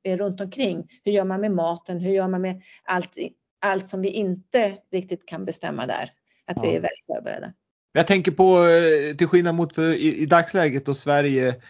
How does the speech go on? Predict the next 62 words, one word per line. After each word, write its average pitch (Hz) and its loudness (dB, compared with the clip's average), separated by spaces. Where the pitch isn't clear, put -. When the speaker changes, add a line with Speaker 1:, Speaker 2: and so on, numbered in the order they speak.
Speaker 2:
så, 120 -2
så 143 -2
har 139 4
ju 139 4
ni 156 2
en, 127 0
en, 123 -6
ett 135 0
annat 170 6
läge 139 6
där 139 0
ni 139 -2
har 139 0
så 147 -2
väldigt, 143 0
väldigt 147 0
många 156 2
åkare 135 2
i - 4
varje 135 2
disciplin, 139 0
speciellt 175 0
på, 139 -4
kanske 139 0
på 123 -8
fartsidan, 127 2
som, - -6
som 135 -2
skulle 139 6
kunna 170 4
åka 127 4
O 123 4
S 120 -2
och 123 0
leverera 131 4
ganska 120 2
bra. 139 4
Men 143 0
hur 147 0
ser 160 8
uttagningsdelen 156 4
ut 139 -2
där? 160 6
Är 147 4
det 151 4
de 151 0
som 139 -8
är 135 -2
förhandsnominerade 147 0
redan, 156 2
eller 139 0
har 151 4
de 139 0
en, 117 -6
liksom 127 -6
en 110 -4
uttagningstävling 131 2
där 120 0
man 123 -2
kör 151 0
om 110 -4
det? 110 -8